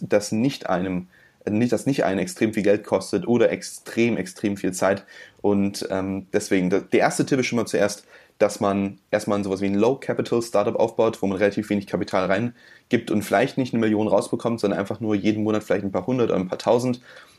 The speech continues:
Ähm, und dann, dass man nach, anschließend dann eine wirklich große Idee zum Beispiel, ähm, anfokussieren kann. Ob's nun wirklich ein physisches Produkt ist, ob er, ob es beispielsweise ein Produkt ist, für das man Investitionskapital braucht, das kann man anschließend machen. Ähm, dann noch, auch noch der Tipp,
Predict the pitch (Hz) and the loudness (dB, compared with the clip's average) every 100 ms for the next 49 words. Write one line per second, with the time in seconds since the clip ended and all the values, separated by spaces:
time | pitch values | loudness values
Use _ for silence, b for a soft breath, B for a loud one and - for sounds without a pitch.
0 | B 107 107 107 - 104 - 101 135 123 | B -2 0 0 -2 -6 -2 0 2 2
1 | 107 104 98 113 127 - _ - 123 139 | 2 0 2 2 0 -10 _ -2 -2 0
2 | 107 - 78 - b b b - 107 120 | -4 -4 -6 -10 b b b 0 2 4
3 | 117 110 - 107 - 95 101 107 107 b | 2 0 0 0 0 2 2 2 -2 b
4 | b 107 98 - 101 98 101 92 92 104 | b -2 -2 2 2 2 0 -2 -4 -2
5 | 120 - 101 - 90 92 90 95 - 110 | -2 -2 -2 -2 -4 -4 -2 -2 0 -2
6 | 101 B B B 104 104 101 135 123 117 | -2 B B B 0 0 0 0 0 -2
7 | - - 107 113 - 98 - 101 98 95 | -2 0 2 0 -2 -4 -2 -2 0 0
8 | 90 B B B - 95 95 101 - - | -2 B B B -4 -2 2 2 2 2
9 | 95 101 95 107 101 - - 101 - 104 | 2 2 0 0 0 -2 -2 -2 -2 -2
10 | 104 - 95 139 147 117 110 107 101 104 | -2 -4 -2 -2 0 -2 -2 0 0 -2
11 | - 101 104 - B B - 117 - 123 | 2 2 2 -4 B B -2 -2 0 -2
12 | 110 98 104 - 104 98 87 - - 90 | 0 0 0 0 -2 -2 -6 -8 -8 -10
13 | B B B 104 107 117 - 104 117 135 | B B B 0 2 0 0 2 2 2
14 | - 104 98 107 - 120 - | 2 0 0 -2 0 0 -2